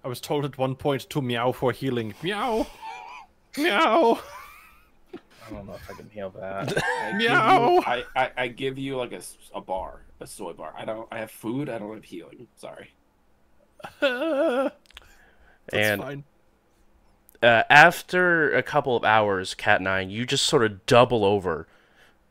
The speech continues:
Speaker 4: in immense pain and nausea.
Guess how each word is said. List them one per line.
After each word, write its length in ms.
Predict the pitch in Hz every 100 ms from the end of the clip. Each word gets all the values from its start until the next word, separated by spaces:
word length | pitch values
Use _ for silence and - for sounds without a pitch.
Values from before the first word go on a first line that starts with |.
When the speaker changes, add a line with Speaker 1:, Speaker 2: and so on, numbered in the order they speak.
| -
Speaker 4:
in 140 | 107
immense 580 | 98 98 104 117 - -
pain 520 | - 117 104 90 80 - _ -
and 160 | 95 92
nausea. 540 | 92 90 - 95